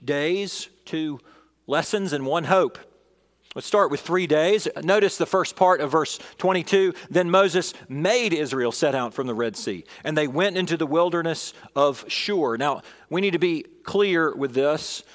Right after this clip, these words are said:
Uh, when you and I talk about a wilderness in Alabama, we're talking about woods and trees, a few creeks here and there, some rocks and some sparse trails. That is not what Exodus means when it describes a wilderness.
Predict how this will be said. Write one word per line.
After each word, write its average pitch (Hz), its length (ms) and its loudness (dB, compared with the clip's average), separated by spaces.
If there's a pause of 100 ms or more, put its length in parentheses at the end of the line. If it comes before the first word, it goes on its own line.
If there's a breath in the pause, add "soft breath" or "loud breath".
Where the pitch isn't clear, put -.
(180 loud breath)
Uh, 135 140 0
when 147 220 -4
you 202 120 0
and 202 100 2
I 196 120 2
talk 196 340 6
about 160 220 2
a 139 40 -2
wilderness 185 580 0
in 165 80 -4
Alabama, 160 580 0
we're 151 120 -2
talking 160 320 0
about 131 220 -2
woods 196 640 2 (240 loud breath)
and 123 240 -8
trees, 214 720 -2 (180 loud breath)
a - 60 0
few - 200 -6
creeks 214 460 -4
here 185 220 2
and 156 100 -4
there, 170 360 0 (140 loud breath)
some 131 240 -4
rocks 175 460 2
and 135 140 -6
some 127 160 -6
sparse 147 400 -4
trails. 165 480 -2
That 156 180 -2
is 127 160 -4
not 135 500 0 (360 loud breath)
what 135 200 0
Exodus 143 520 -2
means 127 480 -4
when 123 100 -4
it 110 100 -10
describes 120 460 -4
a 123 60 -4
wilderness. 107 560 -6